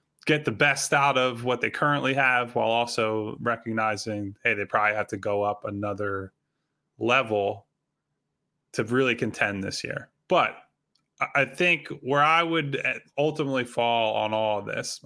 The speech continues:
my, my first thought is Daryl has been largely positive for the organization. Like, there, there've been some ups and downs. There certainly was a crisis of confidence in the fan base. There's still a bunch of people who are not big fans of his,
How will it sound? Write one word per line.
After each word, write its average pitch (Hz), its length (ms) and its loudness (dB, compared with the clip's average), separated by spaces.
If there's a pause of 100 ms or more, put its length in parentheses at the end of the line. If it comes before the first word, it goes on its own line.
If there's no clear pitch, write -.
my, 123 160 -6
my 117 100 -4
first 113 400 -4
thought 104 260 -2
is 104 280 -8 (640)
Daryl 123 340 2
has 110 220 -2
been 107 340 -4
largely 131 760 0
positive 110 720 -4 (640)
for 120 160 -2
the 120 120 -2
organization. 120 680 -2
Like, 147 160 -6
there, 147 120 -2
there've 143 280 -4
been 151 160 0
some 151 200 -2
ups 143 220 0
and 151 120 0
downs. 135 360 0
There 143 220 0
certainly 135 420 0
was 127 220 0
a 117 280 0 (460)
crisis 151 480 0
of 143 140 -2
confidence 143 580 0
in 131 100 -2
the 131 80 -2
fan 117 320 0
base. 139 280 -2
There's 127 120 -4
still 127 120 0
a 120 40 0
bunch 120 220 -2
of 120 80 -6
people 117 340 -2
who 110 340 -2 (440)
are 110 80 2
not 135 300 2
big 117 180 0
fans 98 400 -6
of 101 100 -10
his, 117 400 -6